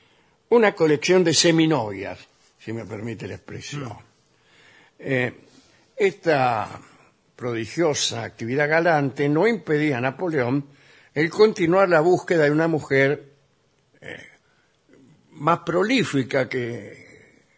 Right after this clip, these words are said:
Speaker 1: Josefina para mejor cumplir los destinos imperiales que se había propuesto.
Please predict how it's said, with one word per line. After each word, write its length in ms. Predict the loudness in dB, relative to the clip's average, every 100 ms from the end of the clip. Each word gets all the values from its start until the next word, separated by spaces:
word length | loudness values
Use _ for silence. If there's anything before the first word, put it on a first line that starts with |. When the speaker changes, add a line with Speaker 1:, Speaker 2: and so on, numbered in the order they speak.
| _
Speaker 1:
Josefina 840 | -10 -6 -4 -2 0 2 2 -2
para 180 | -4 -2
mejor 360 | 0 0 0 0
cumplir 600 | -2 -2 -2 0 0 -2 _ _ _ _ -4
los 160 | -2
destinos 520 | -2 -2 -2 0 0 -2
imperiales 720 | -4 -6 -4 0 0 -2 -6
que 140 | -10
se 140 | -12 -10
había 240 | -8 -10
propuesto. 720 | -10 -14 -16 -20 -20 -20 -20